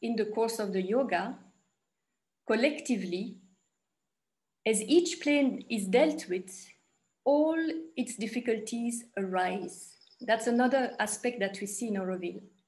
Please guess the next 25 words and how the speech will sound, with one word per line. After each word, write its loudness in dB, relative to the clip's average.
is -8
that 2
when 2
we 4
are 4
trying 4
to -4
achieve 2
something -4
substantial, -2
all 4
difficulties -2
arise 0
more 6
than 2
if -4
we 0
were 0
not 0
trying 0
anything. -10
And 0
he 0
says 0
that 4